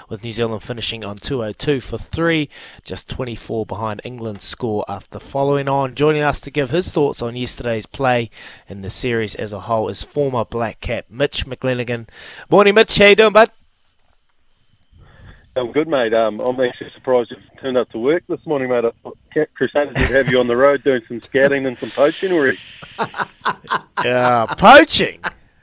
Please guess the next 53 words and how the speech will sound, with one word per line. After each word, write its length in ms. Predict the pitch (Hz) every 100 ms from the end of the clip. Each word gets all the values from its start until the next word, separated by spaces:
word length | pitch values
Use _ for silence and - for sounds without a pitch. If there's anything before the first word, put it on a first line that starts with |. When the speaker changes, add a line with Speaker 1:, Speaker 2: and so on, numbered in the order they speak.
| _ -
Speaker 1:
Oh, 120 | 147
don't 260 | 147 208 240
you 200 | 220 226
start, 400 | - 190 165 135
Mitch. 340 | 117 - -
Don't 520 | - 156 175 190 - 151
you 240 | 147 139
start, 560 | - - 123 120 123 139
Speaker 2:
<laughs> 60 |
Speaker 1:
mate. 300 | 135 139 131
She 140 | - 131
was 100 | 123
pretty 240 | 147 139
dire 600 | 110 131 131 139 131 123
on 60 | 120
Friday 380 | - 127 120 110
night. 260 | 113 110
Don't 220 | 151 165
bring 160 | 175 180
it 80 | 160
up. 200 | 156 127
We've 160 | 131
been 100 | 135
talking 280 | 127 160 160
about 220 | 147 147
it 20 | 139
all 100 | 131
morning. 320 | 131 131 123
I 80 | 123
want 220 | 123 123
to 60 | -
park 280 | 151 170 -
that, 300 | 147 180 -
and 120 | - 123
I 40 |
want 220 | 120 120
to 60 | -
talk 280 | 139 135 -
cricket, 420 | 147 143 190 - -
because 380 | 147 131 147 -
that, 260 | 160 - - 165
Speaker 2:
<laughs> 160 | -
Speaker 1:
other 260 | 156 202 220
than 300 | 208 190 175
Speaker 2:
Okay, 80 | -
Speaker 1:
that, 180 | 165 110
Speaker 2:
let's 160 | 131
go. 100 | -
Speaker 1:
uh, 60 | 180 -
lo-, 240 | 185 -
unlike 380 | - 208 214 196
the 80 | 165
Crusaders, 720 | - 175 - 190 220 233 -